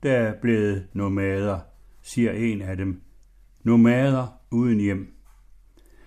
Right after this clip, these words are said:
Ingenmandsland er mindretallenes,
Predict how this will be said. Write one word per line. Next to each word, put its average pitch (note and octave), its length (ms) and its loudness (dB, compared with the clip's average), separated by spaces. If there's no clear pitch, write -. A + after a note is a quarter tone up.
Ingenmandsland D3 920 2
er - 100 -2
mindretallenes, C3+ 1200 -2